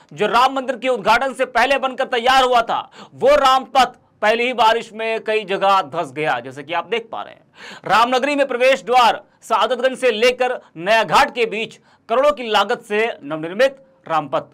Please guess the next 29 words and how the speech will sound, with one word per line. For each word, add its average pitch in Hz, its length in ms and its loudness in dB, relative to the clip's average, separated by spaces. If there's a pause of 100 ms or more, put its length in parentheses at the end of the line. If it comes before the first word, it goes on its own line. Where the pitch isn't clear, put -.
(200)
प्री 160 120 -10
मानसून 151 460 -6
बरसात 151 340 -6
भी 156 280 -8 (140)
नहीं 165 200 -10
झेल 117 120 -16
सका, - 440 -20 (560)
ये 175 60 -6
जगह 214 240 4
जगह 240 240 4
पर 240 200 0
धंस 226 180 0
गया 226 380 2 (160)
और 202 140 2
इसके 226 200 -4
किनारे 220 580 0
जल 151 240 -6
भराव 151 320 -4
भी 143 100 -16
हो 107 120 -16
गया। 101 220 -20 (280)
सड़क 170 260 -4
पर 156 100 -6
बड़े 175 260 -2
बड़े 135 320 -6 (140)
गड्ढे 160 340 -6
होने 156 280 -4
से 151 120 -12
लोग 135 380 -6